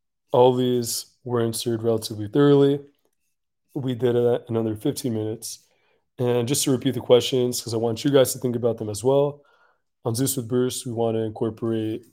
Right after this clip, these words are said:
knowledge, growth, psychology, wisdom, but also gotta get some philosophy in there. Gotta do it. So,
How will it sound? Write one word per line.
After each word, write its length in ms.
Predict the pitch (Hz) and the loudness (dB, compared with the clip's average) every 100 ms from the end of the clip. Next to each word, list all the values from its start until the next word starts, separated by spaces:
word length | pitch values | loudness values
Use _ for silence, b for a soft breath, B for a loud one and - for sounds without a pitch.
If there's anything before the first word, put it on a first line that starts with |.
| _ 123 | _ 0
knowledge, 520 | 123 135 131 120 107 | 2 4 2 -2 -6
growth, 520 | 113 113 117 120 113 | -2 0 0 -2 -6
psychology, 720 | - 104 - 131 120 107 98 | -10 -10 -2 0 2 -2 -8
wisdom, 540 | 95 120 113 104 95 87 _ b b b - | -8 -6 -4 -8 -12 -16 _ b b b 6
but 100 | 123 | 6
also 600 | 147 - 143 135 131 - _ _ _ _ _ _ - | 6 4 4 4 0 -4 _ _ _ _ _ _ -4
gotta 200 | 139 165 | -2 0
get 140 | 156 | -2
some 160 | - 131 | -6 -4
philosophy 380 | 143 131 - 107 | 0 0 -2 -10
in 100 | 101 | -10
there. 160 | 92 _ _ _ _ - | -14 _ _ _ _ -2
Gotta 180 | 120 113 | -2 -2
do 160 | 110 | -6
it. 120 | 92 _ _ _ _ _ - | -8 _ _ _ _ _ -10
So, 400 | - 139 104 | 0 2 2